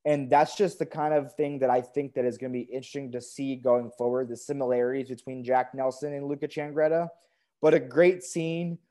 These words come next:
We get a lot of insight into the Nelson plot. I was really worried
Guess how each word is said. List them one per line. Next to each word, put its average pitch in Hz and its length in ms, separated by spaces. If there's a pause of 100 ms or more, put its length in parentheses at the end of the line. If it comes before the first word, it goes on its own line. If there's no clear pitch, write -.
(120)
We 147 100
get 156 160
a 151 60
lot 143 320
of 165 160
insight 151 600
into 143 280
the 131 100
Nelson 135 420
plot. 135 380
I 147 80
was 170 220
really 156 280
worried 147 520